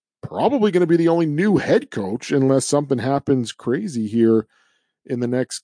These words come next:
few months before the start of the twenty twenty season. I, I don't see there being another opening now. I think if there was gonna be another head coach opening, probably would have happened already. Uh,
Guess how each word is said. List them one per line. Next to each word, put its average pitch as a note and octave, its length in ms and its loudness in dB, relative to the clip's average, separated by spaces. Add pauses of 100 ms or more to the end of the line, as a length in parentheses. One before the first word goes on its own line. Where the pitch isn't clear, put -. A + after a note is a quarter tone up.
(140)
few C#3 220 -4
months B2+ 280 -2
before A#2 320 -2
the A2 80 0
start A#2 340 0
of A2 60 -4
the G#2 120 -2 (220)
twenty B2+ 300 -4
twenty C3+ 360 -4
season. D#2+ 480 -14 (340)
I, G2+ 140 -10
I C#3 80 -2
don't D#3+ 180 -2
see C#3 180 0
there A#2+ 160 2
being A#2+ 280 -2
another A2+ 600 -2 (300)
opening F2+ 640 -8
now. D#2+ 480 -12 (180)
I A#2+ 140 -2
think C3 160 0
if A#2 100 -2
there C3 100 8
was A#2+ 120 4
gonna C3 160 0
be A#2+ 120 -2
another A#2 240 0
head A#2 180 -2
coach A#2 300 0
opening, G#2+ 460 -4 (640)
probably F#3 440 -2
would G#3 160 2
have F#3+ 80 0
happened G3+ 340 -4
already. G#3 460 0 (400)
Uh, F#2+ 320 -16